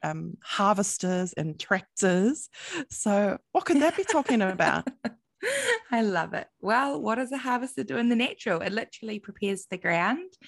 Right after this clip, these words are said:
Speaker 2: It, um, no, it doesn't. <laughs>
Speaker 1: Uh-huh.
Speaker 2: Harvesters, they get the hay, don't they? They bring,
Speaker 1: Yeah.
Speaker 2: they, or the food, they bring it all in. And
Speaker 1: Yeah.
Speaker 2: so
Speaker 1: Tractors prepare the ground. So yeah, what are,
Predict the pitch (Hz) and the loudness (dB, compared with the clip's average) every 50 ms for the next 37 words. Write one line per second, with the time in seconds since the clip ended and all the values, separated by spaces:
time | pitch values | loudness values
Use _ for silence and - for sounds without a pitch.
0 | - - - - - - 180 175 - _ _ - - 202 190 185 180 185 - - | -20 -20 -20 -16 -6 -2 -2 -2 -2 _ _ -6 -4 -2 -2 -2 -4 -4 -2 0
1 | 254 190 135 - 151 160 - 233 240 - - 294 294 - - - - - 392 - | 0 0 2 2 0 0 0 -2 -2 -2 -2 -2 0 4 4 4 6 6 4 4
2 | - 370 - 381 - 605 659 587 508 - 220 247 208 - - 277 247 269 247 247 | 4 0 0 2 2 2 4 4 4 4 4 4 4 4 4 2 2 2 2 2
3 | 214 247 233 220 254 240 - - - 233 214 233 220 240 240 240 214 202 196 214 | 4 2 0 2 0 -2 -2 0 2 2 2 2 2 2 2 2 2 2 2 0
4 | 214 208 214 196 165 165 185 196 180 208 - - 208 226 247 226 214 247 220 190 | 0 0 -2 -4 -4 -4 -4 -6 -6 -8 -4 -2 -2 0 0 0 2 2 2 2
5 | 180 202 190 214 226 - 339 403 - - - _ - - 202 202 185 190 185 175 | 0 -4 -10 -12 -14 -14 -14 -16 -16 -18 -14 _ 2 4 4 4 4 4 4 4
6 | 175 190 202 - - - - 262 240 208 175 180 180 175 - 196 214 220 214 202 | 4 2 -2 -8 -14 -4 0 2 2 2 2 0 -2 0 0 0 0 2 0 0
7 | 196 190 190 185 185 - 180 196 208 196 170 175 190 196 _ _ - - - - | 0 -2 -2 -2 -4 -4 -4 -4 -4 -4 -6 -8 -12 -12 _ _ -20 -20 -20 -12
8 | - 180 190 208 220 196 165 160 165 190 175 95 95 101 - - _ _ _ _ | -6 -2 0 2 4 4 4 2 0 0 -2 0 -2 -4 -6 -10 _ _ _ _
9 | _ _ _ _ - - 247 269 - - 247 208 - - 196 - - 180 151 156 | _ _ _ _ -6 -4 -4 -4 -2 -4 -4 -4 -2 -4 -4 -4 0 0 0 0
10 | 156 147 147 - - - 190 214 254 240 - 220 226 294 370 294 180 175 240 254 | 0 -2 -6 -4 -4 -2 0 0 0 0 2 2 2 4 4 4 4 4 4 4
11 | 262 269 | 4 2